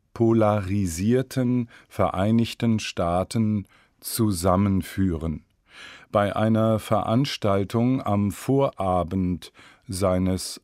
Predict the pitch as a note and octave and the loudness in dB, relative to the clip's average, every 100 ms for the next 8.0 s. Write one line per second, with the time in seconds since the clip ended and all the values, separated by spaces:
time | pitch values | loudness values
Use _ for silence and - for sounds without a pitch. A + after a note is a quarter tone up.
0 | - A2 C3 C#3 - - - - F#2 F2+ | -4 0 2 0 -6 -12 -12 -4 0 0
1 | F2 - A2 B2+ - - - - - - | -2 -4 -2 -2 -4 -14 -14 -20 -20 -12
2 | F2+ F#2 G#2+ - C#3 C3 A#2 - G2 F#2+ | -4 -2 -2 -4 -4 -4 -6 -4 -2 0
3 | B2 - - G2+ F#2 E2+ D2 D#2+ E2 B2 | -4 -8 -10 -4 -2 -2 -2 -4 -4 -4
4 | G#2+ - A#2 B2 _ _ _ _ - - | -4 -2 -2 -4 _ _ _ _ -20 -14
5 | G2 G#2 G#2 F#2+ F#2 A#2+ C3 C3 C3 - | -2 2 2 0 0 -2 0 0 -2 -2
6 | A2+ G#2 F#2+ E2+ D#2+ F2+ A2 A#2 - - | 0 0 0 -2 0 0 0 -2 -8 -20
7 | - - G2+ - G2 G#2+ G#2 F2 D#2 | -8 -2 -2 0 0 2 0 -2 -8